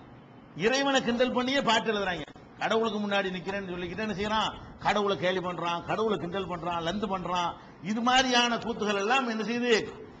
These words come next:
அஹ், நடக்கிறத பாக்குறோம். அப்ப இவன் என்ன நினைக்கிறான்? இ-, நம்ம என்ன செஞ்சாலும் கடவுளுக்கு தெரியாது அவன் நினைக்கிறான்.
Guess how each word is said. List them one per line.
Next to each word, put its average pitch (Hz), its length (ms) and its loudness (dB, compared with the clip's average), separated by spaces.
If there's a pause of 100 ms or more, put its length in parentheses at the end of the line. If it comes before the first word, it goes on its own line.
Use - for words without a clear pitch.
(120)
அஹ், 202 400 2
நடக்கிறத 240 480 2
பாக்குறோம். 185 500 2 (320)
அப்ப 190 160 -2
இவன் 226 180 0
என்ன 302 60 4
நினைக்கிறான்? 247 840 2 (320)
இ-, 185 160 -10
நம்ம 180 340 -4
என்ன 214 280 -4
செஞ்சாலும் 185 500 -8
கடவுளுக்கு 180 380 -6
தெரியாது 160 720 -2
அவன் 156 140 -4
நினைக்கிறான். 170 360 -6